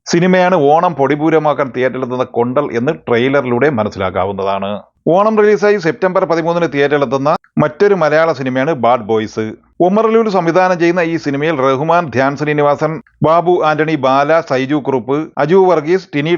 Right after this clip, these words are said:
ടോം, ഹരിശ്രീ അശോകൻ, രമേശ് പിഷാരടി, മല്ലിക സുകുമാരൻ എന്നിങ്ങനെയാണ് അഭിനേതാക്കൾ. അതേസമയം സെപ്റ്റംബർ ഇരുപതിന് റിലീസിംഗ് പ്രഖ്യാപിച്ചിരിക്കുന്ന മറ്റൊരു സിനിമയാണ് കഥ ഇന്നുവരെ.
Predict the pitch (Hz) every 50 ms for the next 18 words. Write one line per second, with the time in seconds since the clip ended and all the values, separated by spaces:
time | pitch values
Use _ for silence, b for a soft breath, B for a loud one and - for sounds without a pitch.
0 | 123 - 156 165 160 117 127 131 131 135 123 151 170 165 151 - 143 139 139 156
1 | 143 123 127 120 135 147 147 - 143 131 - 139 127 123 123 127 147 147 123 117
2 | 117 123 127 139 139 131 - 120 117 120 120 117 120 117 - 107 113 117 117 117
3 | 113 110 117 147 160 123 92 101 98 98 92 98 98 95 - 104 104 101 - -
4 | - 160 185 214 214 190 220 220 226 226 165 180 170 175 - 208 208 214 226 220
5 | 214 190 180 180 190 196 196 202 202 190 165 147 151 165 175 - 202 185 175 156
6 | 170 131 160 160 151 143 160 156 147 156 151 143 131 123 120 120 - 156 151 147
7 | - 143 127 127 131 127 123 120 139 165 151 - - 127 127 120 139 151 170 156
8 | - 110 107 101 98 104 101 98 98 101 101 104 -